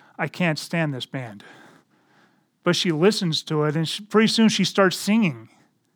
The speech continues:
to that band because of me.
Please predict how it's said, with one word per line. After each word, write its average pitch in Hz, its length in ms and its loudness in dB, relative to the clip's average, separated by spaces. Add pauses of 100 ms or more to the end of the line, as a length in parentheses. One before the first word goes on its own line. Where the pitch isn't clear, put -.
(840)
to 202 120 0
that 170 260 4
band 160 480 0 (1200)
because 175 320 2
of 170 60 0
me. 170 400 0